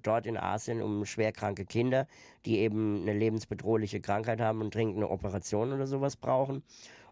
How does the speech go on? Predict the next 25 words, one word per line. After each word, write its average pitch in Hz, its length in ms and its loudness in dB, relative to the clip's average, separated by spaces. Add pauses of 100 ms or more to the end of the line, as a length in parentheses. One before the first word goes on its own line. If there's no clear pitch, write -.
Und 110 340 2
er - 100 0
sammelt 110 300 0
eben 101 260 -2
Gelder. 131 500 2
Er 110 160 2
ist - 220 -8
Sänger 135 420 4
und 160 260 2
gelernter 113 460 2
Koch, 131 320 0
witzigerweise. 101 880 0 (440)
Und 107 380 0
so - 320 2
ein 127 80 2
Projekt 110 380 0
finde 110 180 -2
ich 107 80 -8
natürlich 95 360 0
auch 92 120 -4
sehr, 101 200 0
sehr 95 200 0
wichtig. 113 460 0
Und 101 140 0
da 107 220 4